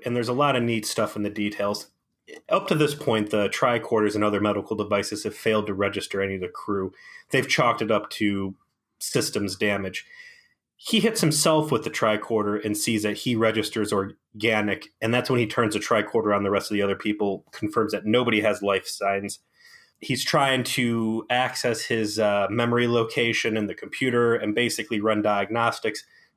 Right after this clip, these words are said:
Computer's telling him none of those, uh, computer locations exist.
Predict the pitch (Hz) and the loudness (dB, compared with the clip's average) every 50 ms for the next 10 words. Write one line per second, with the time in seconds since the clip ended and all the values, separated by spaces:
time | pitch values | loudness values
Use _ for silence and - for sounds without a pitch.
0 | _ - 110 - - 123 107 107 - - - 123 113 110 107 107 107 104 104 104 | _ -14 -10 -2 -2 0 0 0 -4 -2 -2 -2 0 0 0 0 0 -2 -2 -4
1 | _ _ _ _ _ _ _ _ - 117 120 117 120 110 117 113 110 107 104 107 | _ _ _ _ _ _ _ _ -2 0 2 2 4 4 4 4 2 2 2 0
2 | 104 101 98 98 98 98 - - _ _ _ _ _ _ _ _ _ _ _ - | 0 2 2 2 0 0 -2 -8 _ _ _ _ _ _ _ _ _ _ _ -20
3 | _ _ _ - - 127 110 - - 135 135 123 120 117 113 110 - - 117 110 | _ _ _ -8 -6 -6 -4 -2 0 2 2 4 4 4 2 2 2 0 -2 -2
4 | - - 113 104 104 104 104 95 107 120 156 156 156 156 - - - | 0 -2 -2 -2 -2 -2 -4 -6 0 2 2 2 2 0 -2 -6 -8